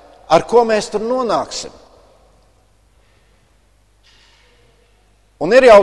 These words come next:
tā, ka visas reliģijas nodarbojas uz šo jautājumu, kā uz mums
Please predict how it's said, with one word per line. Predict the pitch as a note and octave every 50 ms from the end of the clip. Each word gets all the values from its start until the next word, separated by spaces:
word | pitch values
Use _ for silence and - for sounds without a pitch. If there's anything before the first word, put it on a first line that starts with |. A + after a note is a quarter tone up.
| G3+ -
tā, | A#3 A#3+ A#3 A#3 A#3
ka | G3+ F#3 F3+ E3+ E3 D#3 - - - - - - - - - - - - - _ _ _ _ _ _ - C3
visas | A#2+ F#4+ B3+ B3 - - A3+ - - F3+
reliģijas | F3 F#3 A3+ A#3+ B3 A3 F#3+ E3+ D#3 F#3+ F#3 F3+ E3+ - - - - - - - - - - _ _ _ _ _ _ _ _ C3+
nodarbojas | E3 G#3+ B3 A3 F#3+ G3 F3+ D#3+ D3 F3+ F#3 F3+ F3 E3 - - -
uz | E3+ -
šo | - - - F3 E3+ E3+ E3+ E3+ E3+ E3+ - - -
jautājumu, | - E3 F#3+ A3 A#3+ A#3+ A#3+ G#3+ G3 F#3 F3+ E3+ E3+ D#3+ D3+ C#3 - - - - - - - - - _ _ _ _ -
kā | - G3+ A#3 B3+ B3+ B3 G#3 -
uz | E3 E3 D#3 B2+ D3+
mums | D#3 F3+ A3 B3 B3+ A3+ - -